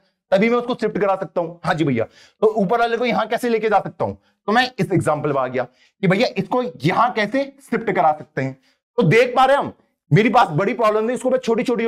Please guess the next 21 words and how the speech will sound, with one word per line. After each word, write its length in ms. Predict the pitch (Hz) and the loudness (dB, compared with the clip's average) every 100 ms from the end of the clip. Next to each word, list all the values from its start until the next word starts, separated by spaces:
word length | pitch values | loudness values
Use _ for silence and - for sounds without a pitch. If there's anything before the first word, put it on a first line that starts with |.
| 220 | 0
प्रॉब्लम 560 | 208 - - 185 196 202 | -2 -6 2 4 4 2
में 180 | 262 254 _ _ | -2 -4 _ _
सॉल्व 400 | _ 214 208 185 | _ 2 4 2
कर 80 | |
पा 160 | 147 127 | 0 -2
रहा 80 | 117 | -4
हूं। 80 | 117 _ _ _ - | -8 _ _ _ 0
तो 60 | |
देखो, 400 | 226 202 - - 156 | 2 2 0 -2 -2
अब 80 | |
मेरे 120 | 214 226 | 0 0
पास 120 | 233 | 2
एक 200 | 196 214 | 2 2
डिस्क 240 | 196 - 247 | 0 -2 -4
है, 220 | 240 - _ | -4 -10 _
इसको 220 | - 247 | -2 0
कहां 260 | 214 202 202 | 0 0 0
से 100 | 240 | 0
मूव 120 | 233 | 0
कराना 300 | 208 233 240 | 0 -2 -2
है? 100 | 247 | -4